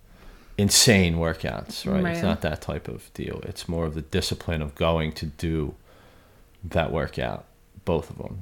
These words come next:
Speaker 1: than it is what the workout is.
Speaker 2: Right. And there's, like, a whole way that you can approach that depending what your goals are. Like,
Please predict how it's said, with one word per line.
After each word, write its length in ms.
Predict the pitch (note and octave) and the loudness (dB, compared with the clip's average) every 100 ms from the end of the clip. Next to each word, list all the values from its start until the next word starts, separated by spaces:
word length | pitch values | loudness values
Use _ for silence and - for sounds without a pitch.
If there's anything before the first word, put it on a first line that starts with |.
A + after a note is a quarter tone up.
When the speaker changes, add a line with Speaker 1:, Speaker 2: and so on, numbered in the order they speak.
| F2 | -4
Speaker 1:
than 360 | D#2 D2 F2+ - - - - | -2 -2 -4 -10 -20 -14 -6
it 140 | E2+ | -2
is 200 | D#2 D2+ | -2 -4
what 160 | D#2 C#2+ | -6 -4
the 80 | |
workout 420 | C#2+ D2 - - - | -2 -4 -4 -6 -6
is. 440 | - - - - - - - - - - | -8 -12 -16 -18 -20 -20 -20 -20 -12 0
Speaker 2:
Right. 320 | F#3+ E3+ - | 4 4 2
And 160 | - A3+ | 2 6
there's, 200 | C4 B3+ | 8 8
like, 140 | B3 | 6
a 80 | G3 | 6
whole 420 | G#3+ F#3+ E3+ F#3 - - | 6 6 6 4 0 -4
way 260 | F#3 F#3+ | 4 6
that 160 | F#3+ F3+ | 6 4
you 100 | F3+ | 0
can 100 | F3 | 0
approach 380 | E3+ - F3 F3 | 0 2 2 4
that 240 | F3+ E3 | 6 6
depending 440 | D3+ F3 G3 F3+ F3 | 4 0 2 4 2
what 100 | D#3 | 0
your 140 | E3 | -2
goals 280 | D#3 D#3+ D#3+ | 0 0 2
are. 200 | D#3 D#3 | 2 2
Like, 380 | D3+ D#3 D#3 | 2 -2 -6